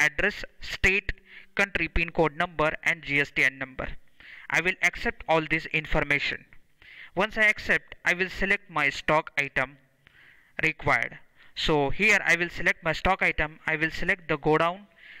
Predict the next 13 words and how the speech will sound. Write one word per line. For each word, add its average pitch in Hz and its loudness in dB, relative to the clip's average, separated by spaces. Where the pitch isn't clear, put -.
quantity, 180 0
rate 180 0
and 160 2
amount 147 -2
as 156 2
required. 139 -4
So - 0
I 147 4
have 160 2
selected 214 0
the 196 2
hundred 165 -2
quantity 165 -2